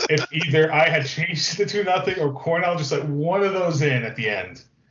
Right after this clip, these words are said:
Speaker 1: <laughs>
Speaker 2: that belt would be mine, 'cause I would have been at, um, twenty-one points. But
Speaker 1: Yeah.
Speaker 2: so Truman is officially the champion. He has twenty points at the end of the year. I have nineteen. Pat has ten.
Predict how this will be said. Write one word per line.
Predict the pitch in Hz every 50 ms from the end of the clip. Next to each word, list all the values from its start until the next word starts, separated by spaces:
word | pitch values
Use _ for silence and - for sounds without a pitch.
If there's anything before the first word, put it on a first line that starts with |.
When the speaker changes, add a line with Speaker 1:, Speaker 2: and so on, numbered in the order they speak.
| _ _
Speaker 1:
<laughs> |
Speaker 2:
that | - 117 - 165 139 - - 151 131 - - 156 139 143 143 143 135 135
belt | 151 147 147 143 135
would | 139 135 127
be | 123 110 107
mine, | 107 104 101 98 92 95 92
'cause | - 120 120
I | 117 123
would | 123
have | 117 -
been | 120 113 110
at, | 104 107 - - _ 117
um, | 107 104 98 98 95 95 95 - _ _ _ _ _ _ _ - - _ _ _ _ _ _ _ _ _ _ -
twenty-one | - - 123 117 113 107 101 -
points. | - 95 85 82 82 82 - - - - _ _ _ _
But | - 95 87
Speaker 1:
Yeah. | 107 104 - - _ _ _ _ _ _ _ _ _ _ _ _ _ _ _ _ _ _ _ - - - - - - _ _ _ _ _ _
Speaker 2:
so | - - 139 131 123 117 113 113 120 - - - _ _ _ _ _
Truman | - - 143 143 151 151 147 147
is | 139 131 143
officially | 147 - - - - 151 143 135 - 139 147 143 143 139 135 131
the | 131 123 120 123 123 120 120
champion. | 120 - 123 117 113 113 120 117 113 110 110
He | 113 113
has | 113 113 104 -
twenty | - - - 131 127 127 123 127
points | - 120 113 113 110 -
at | -
the | 110 107
end | 107 104 104
of | 101
the | -
year. | 101 104 101 101 104 101 -
I | 107 110 107
have | 107 113 110 104 104 101 101
nineteen. | 98 98 95 92 - - 98 92 92 92 90 - - _ _ _ _ _ _ _ _ _ _
Pat | - 117 107 - -
has | - - 104 95 92 87 - -
ten. | - - 101 90 78 76 76